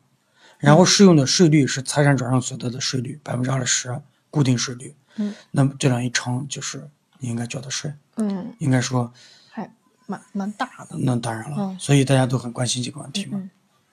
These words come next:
Speaker 1: 呃，这个公式里面，嗯，这个股权原值、合理费用，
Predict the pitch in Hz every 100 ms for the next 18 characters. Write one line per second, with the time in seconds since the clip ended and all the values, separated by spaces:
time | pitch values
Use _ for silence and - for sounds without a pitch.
0 | _ _ _ _ - - 143 147 180 156
1 | 180 180 185 143 139 139 139 - - -
2 | - _ _ 151 131 123 131 143 127 123
3 | 160 - 131 139 151 139 151 143 151 160
4 | 147 143 131 170 156 -